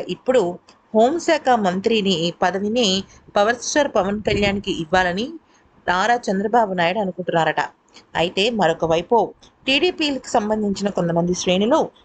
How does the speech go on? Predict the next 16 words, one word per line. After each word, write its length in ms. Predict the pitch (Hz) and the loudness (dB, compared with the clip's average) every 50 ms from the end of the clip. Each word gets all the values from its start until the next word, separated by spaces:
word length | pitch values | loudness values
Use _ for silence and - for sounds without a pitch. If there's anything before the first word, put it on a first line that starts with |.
| _ - 180 | _ -8 -2
నారా 340 | 190 196 180 170 170 175 170 170 175 | 0 2 2 2 2 0 0 0 0
లోకేష్కు 580 | 175 185 - - 262 262 254 - - - 277 240 180 160 - - - - _ - 254 | -2 -2 0 2 2 2 2 0 0 2 2 4 4 2 -2 -4 -20 -20 _ 0 2
హోమ్ 200 | 262 269 277 277 262 | 4 4 4 2 -2
మినిస్టర్ 380 | 240 226 - - - - - - | -2 -2 -2 -6 -8 -6 -2 -2
పదవి 280 | 185 175 185 185 190 165 156 | -2 -2 -2 -4 -4 -6 -6
ఇవ్వాలని 400 | 156 - 196 190 185 175 185 220 233 214 | -4 -2 0 0 0 0 -2 -2 -2 -2
అనుకుంటున్నారట. 540 | 196 185 185 - - 170 165 165 156 160 156 135 - - _ _ - - - _ - | -2 -4 -6 -4 -2 0 0 0 0 0 -2 -2 -4 -8 _ _ -20 -20 -20 _ -4
అయితే 300 | 180 185 185 185 190 180 175 175 170 - | -4 -2 -2 -2 -2 -2 -2 -4 -4 -2
హోమ్ 240 | 202 208 233 262 277 | 0 0 0 0 0
మినిస్టర్ 380 | 277 277 269 - - 214 214 - - | -2 -2 -2 -2 -2 -6 -6 -2 0
పదవి 280 | 190 175 185 190 208 202 190 | 0 0 0 -2 -4 -2 -2
అనేది 300 | 175 170 165 208 220 196 156 156 - _ _ _ _ - - | 0 -2 0 0 0 0 -2 -6 -12 _ _ _ _ -6 -2
చాలా 360 | 165 123 - 123 180 233 247 | -2 -2 0 0 0 2 2
అంటే 260 | 240 226 208 196 208 220 240 226 | 0 0 0 -2 -4 -4 -4 -4
చాలా 380 | - - 190 175 170 185 214 247 | -2 0 0 2 2 0 0 0
కీలకమైనది. 760 | 254 - - - 220 214 208 - 202 196 180 165 160 - 135 | -4 -4 -8 -4 -4 -4 -2 -2 -2 -2 -2 -2 -2 -2 -4